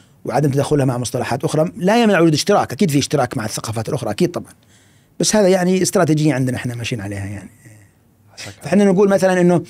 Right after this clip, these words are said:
Speaker 1: بدل ما يقول الإنسان مثلًا إنه أنا واعي بنفسي، لا، أنا مدرك، أنا مستبصر بنفسي، أنا بصير بنفسي يعني. إيه.
Speaker 2: عساك على القوة دكتور.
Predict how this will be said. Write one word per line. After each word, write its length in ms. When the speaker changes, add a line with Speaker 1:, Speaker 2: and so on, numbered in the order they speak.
Speaker 1:
بدل 180
ما 60
يقول 200
الإنسان 360
مثلًا 500
إنه 260
أنا 80
واعي 200
بنفسي، 280
لا، 100
أنا 120
مدرك، 460
أنا 100
مستبصر 420
بنفسي، 480
أنا 100
بصير 300
بنفسي 440
يعني. 200
إيه. 340
Speaker 2:
عساك 300
على 100
القوة 200
دكتور. 320